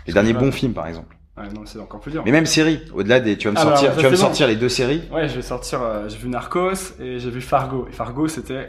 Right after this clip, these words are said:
Speaker 2: la
Speaker 1: Mais
Speaker 2: meilleure
Speaker 1: Fargo,
Speaker 2: série
Speaker 1: c'est
Speaker 2: que j'ai vue.
Speaker 1: sorti il y a, il y a six mois, huit mois déjà.
Speaker 2: Ouais.
Speaker 1: Ouais, mais là, en série récente, sympa, euh, qu'est-ce que t'as vu, euh ?
Speaker 2: Narcos ?
Speaker 1: Non, non, Nar-, euh, pas Narcos, pardon, euh, euh, Fargo.
Speaker 2: Ouais.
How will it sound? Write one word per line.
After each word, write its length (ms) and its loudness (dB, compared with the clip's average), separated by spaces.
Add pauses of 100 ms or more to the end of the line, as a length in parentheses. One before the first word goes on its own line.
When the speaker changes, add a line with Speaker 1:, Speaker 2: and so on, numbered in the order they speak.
Speaker 2:
la 60 -12
Speaker 1:
Mais 60 -6
Speaker 2:
meilleure 180 2
Speaker 1:
Fargo, 300 6
Speaker 2:
série 20 2
Speaker 1:
c'est 40 -2
Speaker 2:
que 0 -
j'ai 60 0
vue. 60 -2
Speaker 1:
sorti 260 -2
il 60 2
y 60 4
a, 360 2
il 80 -4
y 60 -2
a 160 0
six 200 -6
mois, 160 2
huit 120 -2
mois 160 -2
déjà. 220 -8 (680)
Speaker 2:
Ouais. 220 -10 (180)
Speaker 1:
Ouais, 140 4
mais 80 4
là, 80 6
en 60 2
série 280 2
récente, 380 0
sympa, 240 -4
euh, 300 -2
qu'est-ce 180 -14
que 60 -12
t'as 120 -8
vu, 140 -8
euh ? 20 -6
Speaker 2:
Narcos ? 440 -6 (880)
Speaker 1:
Non, 80 0
non, 160 2
Nar-, 260 0
euh, 180 -2
pas 160 0
Narcos, 340 -2
pardon, 360 -6
euh, 960 -10
euh, 80 -6
Fargo. 300 -2 (420)
Speaker 2:
Ouais. 160 -8